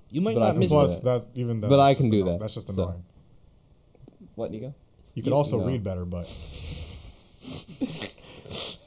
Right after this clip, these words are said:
Speaker 4: Oh, God.
Speaker 1: You might not miss the chat heads as much as you think, 'cause I turned, I turned it off for a reason, uh, like, a month ago, and it
Speaker 4: Mm-hmm.
Speaker 1: was off for, like, at least a week, and then, like, I finally realized, I was like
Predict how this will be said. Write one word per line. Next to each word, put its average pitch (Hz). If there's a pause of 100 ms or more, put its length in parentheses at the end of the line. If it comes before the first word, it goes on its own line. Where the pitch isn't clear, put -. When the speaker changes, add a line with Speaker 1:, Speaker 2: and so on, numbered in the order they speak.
(100)
Speaker 4:
Oh, 254
God. 147
Speaker 1:
You 175
might 214
not 196
miss 175
the 160
chat 156
heads 147
as 135
much 135
as 120
you 117
think, 113
'cause 123
I 139
turned, 175
I 143
turned 165
it 139
off 139
for 120
a 110
reason, 104 (460)
uh, 104
like, 104
a 113
month 120
ago, 98 (180)
and 117
it 127
Speaker 4:
Mm-hmm. 135
Speaker 1:
was 135
off 151
for, 147
like, 127
at 120
least 175
a 151
week, 139
and 143
then, 143
like, 143
I 143
finally 175
realized, 139
I -
was 147
like 151